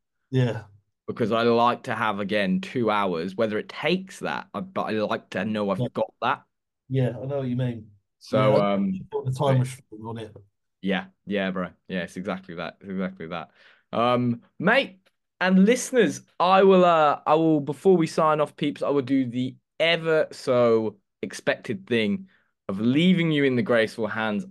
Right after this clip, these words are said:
Speaker 2: of the Lord and Savior of Gains himself, Mister Ryan Kirkham, to send you on your merry damn way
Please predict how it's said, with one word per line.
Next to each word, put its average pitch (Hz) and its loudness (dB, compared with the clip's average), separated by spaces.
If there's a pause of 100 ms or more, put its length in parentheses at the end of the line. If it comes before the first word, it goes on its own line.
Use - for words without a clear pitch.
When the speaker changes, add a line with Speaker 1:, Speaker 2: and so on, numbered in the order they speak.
Speaker 2:
of 120 2
the 117 -2
Lord 113 0
and 107 -6
Savior 104 0
of - -6
Gains 110 -2
himself, 196 0 (640)
Mister 190 0
Ryan 143 4
Kirkham, 120 0
to 113 -8
send 151 -2
you 131 0
on 123 2
your 98 0
merry 120 2
damn 110 -2
way 98 -2